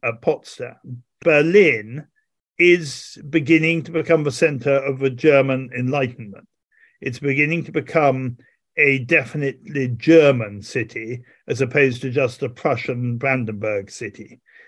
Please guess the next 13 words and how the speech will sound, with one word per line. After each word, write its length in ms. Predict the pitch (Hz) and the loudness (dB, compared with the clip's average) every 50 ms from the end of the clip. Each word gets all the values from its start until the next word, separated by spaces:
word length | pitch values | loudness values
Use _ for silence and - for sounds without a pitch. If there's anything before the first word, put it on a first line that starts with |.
| _ _ _ _ | _ _ _ _
And 160 | - 143 147 165 | -6 -2 2 2
that's 380 | 180 185 - - - - - _ | 2 2 0 -4 -12 -14 -14 _
really 520 | - - - 196 180 175 175 175 170 160 | -20 -20 -12 -2 0 2 4 4 4 4
very 520 | 147 147 147 147 147 143 147 - - _ - _ | 4 4 4 4 4 4 2 0 -4 _ -20 _
important 480 | - 147 135 120 170 156 135 120 123 113 | -10 -10 -4 2 2 4 4 2 0 -6
because 220 | 104 - 143 120 | -6 -6 -6 -4
of 100 | 131 127 | -4 -2
what 160 | 127 139 131 127 | -4 -4 -4 -6
will 120 | 127 120 | -8 -8
happen 520 | 120 151 147 127 123 - 123 117 107 101 - _ _ _ _ _ _ _ _ _ _ | -6 -6 -6 -6 -6 -8 -8 -8 -10 -12 -14 _ _ _ _ _ _ _ _ _ _
in 120 | - 147 135 | -6 -4 -4
the 100 | 120 110 | -4 -6
future. 680 | - - 196 170 165 - - - - 127 127 131 120 | -4 -6 -6 -6 -6 -10 -16 -14 -14 -14 -14 -14 -20